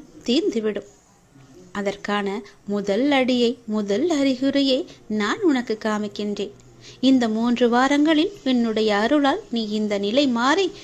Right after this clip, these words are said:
நிச்சயம் நல்வாழ்க்கை உனக்கு அமையும். உன்னை காப்பாற்றவே நான் இந்த குருவின் அவதாரம் எடுத்திருக்கின்றேன். உன் தவறை நீ உணர்ந்து என்னை காண வேண்டும் என்ற ஆவலுடன்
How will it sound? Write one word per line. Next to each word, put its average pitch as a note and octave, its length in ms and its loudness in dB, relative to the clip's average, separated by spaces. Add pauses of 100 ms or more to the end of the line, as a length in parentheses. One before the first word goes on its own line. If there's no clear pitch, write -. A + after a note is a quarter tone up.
(140)
நிச்சயம் B3 600 -2
நல்வாழ்க்கை G#3 720 -2
உனக்கு A3+ 360 -4
அமையும். G3 400 -6 (680)
உன்னை D4 280 6
காப்பாற்றவே A#3+ 720 0 (200)
நான் A#3+ 280 0
இந்த G#3+ 260 -2
குருவின் C4 520 2
அவதாரம் G#3 560 -2
எடுத்திருக்கின்றேன். G#3 840 -4 (600)
உன் E4 200 6
தவறை D#4+ 460 2
நீ B3 120 0 (100)
உணர்ந்து A3 420 -2 (300)
என்னை A#3+ 260 0
காண C#4+ 440 -2
வேண்டும் D#4 400 0
என்ற A#3+ 260 -4
ஆவலுடன் G#3 580 -2